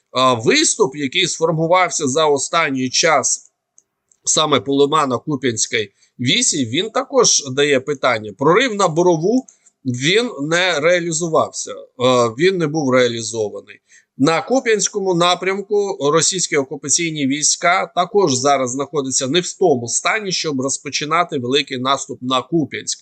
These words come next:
І зосередились на правому березі річки Оскіл. Тому загально, а, те, що зараз намагаються зробити російські окупаційні війська, командування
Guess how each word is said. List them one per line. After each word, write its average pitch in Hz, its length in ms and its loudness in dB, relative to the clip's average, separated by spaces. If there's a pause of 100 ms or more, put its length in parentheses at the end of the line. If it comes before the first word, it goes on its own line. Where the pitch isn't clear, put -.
(340)
І 240 260 0 (160)
зосередились 180 1000 0
на 151 260 2
правому 147 480 2
березі 135 480 2
річки 123 480 -2 (380)
Оскіл. 127 640 0 (420)
Тому 220 560 2
загально, 151 920 0 (360)
а, 127 180 2
те, 190 240 0
що 165 160 0
зараз 156 420 4
намагаються 151 720 -2
зробити 143 540 -2
російські 139 520 -2
окупаційні 143 680 -6
війська, 190 380 -4
командування 165 920 0